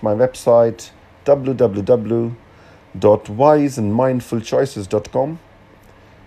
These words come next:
which is an online portal for a lot of audio, visual, written,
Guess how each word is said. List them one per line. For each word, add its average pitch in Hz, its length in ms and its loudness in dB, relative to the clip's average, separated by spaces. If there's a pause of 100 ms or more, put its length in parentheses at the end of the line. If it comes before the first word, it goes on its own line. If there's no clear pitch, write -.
(180)
which 110 240 -4
is 104 80 -6
an 113 80 -2
online 123 440 2
portal 120 560 -2 (1700)
for 107 580 2 (1600)
a 110 80 2
lot 160 200 4
of 151 120 -8
audio, 135 300 2
visual, 123 500 -2
written, 135 540 -6